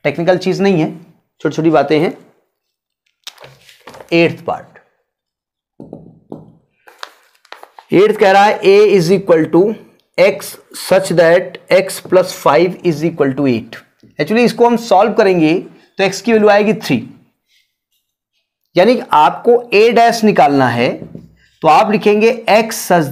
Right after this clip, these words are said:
that X belongs to natural number and X is not equal to three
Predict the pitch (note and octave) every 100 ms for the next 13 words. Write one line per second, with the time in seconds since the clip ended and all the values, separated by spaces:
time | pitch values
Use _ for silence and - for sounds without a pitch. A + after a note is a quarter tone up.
0 | F3 E3 G3 A3+ - - G#3 G#3+ - E3
1 | D#3+ E3+ F#3+ F#3+ - G3+ D#3 C#3+ F#3 D#3
2 | C#3+ D3+ F#3 A3+ - - _ - F3+ A3
3 | A3+ - - - - G#3 G#3+ - G3 F#3+
4 | D#3 C#3+ D#3+ D#3+ - C3 B2 A2 -